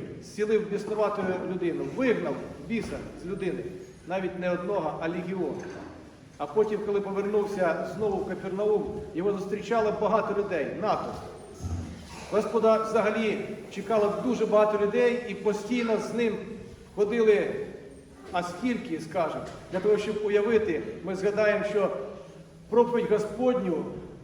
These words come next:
колись Господь створив чудо, умноження хлібов, множення,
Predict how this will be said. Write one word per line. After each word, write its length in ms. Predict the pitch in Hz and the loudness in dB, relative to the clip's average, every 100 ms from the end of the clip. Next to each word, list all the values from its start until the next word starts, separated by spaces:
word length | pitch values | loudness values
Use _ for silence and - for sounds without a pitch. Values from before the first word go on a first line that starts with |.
| - | -8
колись 380 | 202 226 220 - | 0 2 2 2
Господь 340 | 208 - 233 220 | 0 2 2 2
створив 460 | 233 220 208 214 | 4 4 4 0
чудо, 360 | 247 254 175 151 117 - - | 2 2 2 0 -2 -8 -6
умноження 680 | 180 202 202 220 220 196 180 | -4 0 2 2 2 2 -2
хлібов, 640 | - 185 190 247 180 - 185 | -2 -4 2 4 4 2 0
множення, 480 | 202 175 143 131 | 0 0 -4 -6